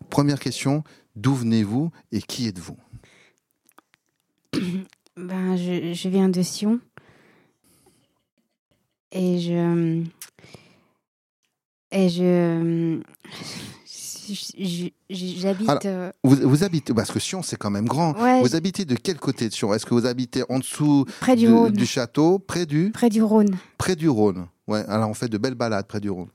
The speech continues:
Speaker 2: Oui.
Speaker 1: Vous y habitez depuis combien de temps ?
Speaker 2: En fait, à la base, je viens de Réchy. Et, euh,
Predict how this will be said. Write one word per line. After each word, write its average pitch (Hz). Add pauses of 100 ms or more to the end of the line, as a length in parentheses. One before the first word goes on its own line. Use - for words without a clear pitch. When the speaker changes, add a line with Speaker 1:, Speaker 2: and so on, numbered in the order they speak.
(140)
Speaker 2:
Oui. 214 (220)
Speaker 1:
Vous 123
y 147
habitez 143
depuis 120
combien 120
de 90
temps ? 87 (800)
Speaker 2:
En 220
fait, 254 (960)
à 214
la 202
base, 226
je 202
viens 214
de 190
Réchy. 214 (1040)
Et, 196
euh, 185